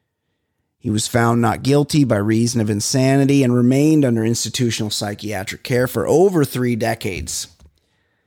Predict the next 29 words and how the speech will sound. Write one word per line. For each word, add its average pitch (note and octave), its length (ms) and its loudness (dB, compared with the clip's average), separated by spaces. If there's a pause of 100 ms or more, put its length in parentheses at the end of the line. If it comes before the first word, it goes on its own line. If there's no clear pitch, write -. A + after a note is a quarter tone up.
(460)
Public F#2+ 300 -2
outcry C3+ 680 2
over A2 160 2
the G#2+ 80 -2
verdict E3 460 0
led F#2+ 160 -2
to C#2 80 -8
insanity, C#3 800 2
defense, B2+ 600 -4
oh, E2 160 -2
'cause - 160 -6
he - 60 -10
pled - 200 -10
insanity. - 920 -6
In B2 120 0
twenty G3+ 340 2
sixteen, G#3+ 680 0
a C#3+ 40 2
federal C#3 400 2
judge B2+ 360 0
ruled G#2 260 -4
that G#2+ 120 -6
Hinckley A#2+ 360 -2
could G2 160 -8
be F#2+ 140 -6
released G2 500 0
from A2+ 140 2
psychiatric F#2+ 640 -2
care C#3+ 400 2